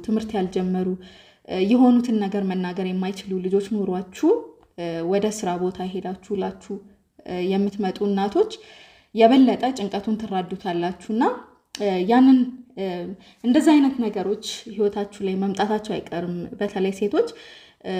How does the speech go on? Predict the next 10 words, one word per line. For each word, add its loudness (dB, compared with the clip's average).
ምክንያቱም 0
የህይወት 2
ሂደት 2
እንደመሆኑ -2
መጠን -2
ማለት -4
ነው። -12
ስለዚህ፣ 4
እ፣ -2
ጥሩ 2